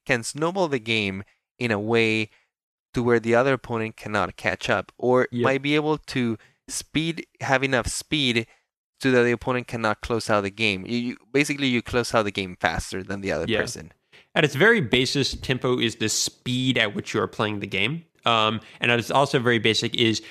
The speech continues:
Speaker 2: the advantage one player has over the other. So imagine, you know, two players are in a race. Um,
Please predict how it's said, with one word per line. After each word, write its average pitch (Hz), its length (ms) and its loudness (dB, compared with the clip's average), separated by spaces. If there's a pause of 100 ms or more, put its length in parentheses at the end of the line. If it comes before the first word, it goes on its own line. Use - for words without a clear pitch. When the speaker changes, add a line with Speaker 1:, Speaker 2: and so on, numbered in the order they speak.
(120)
Speaker 2:
the 131 120 6
advantage 131 640 2
one 123 180 2
player 117 180 4
has 107 260 0
over 107 140 -2
the 104 100 0
other. 107 180 0
So 120 100 2
imagine, 135 340 2
you 120 60 0
know, 110 160 2
two 131 220 -2
players 117 340 2
are 107 280 0
in 117 100 0
a 104 60 2
race. 98 560 -2 (280)
Um, 107 360 2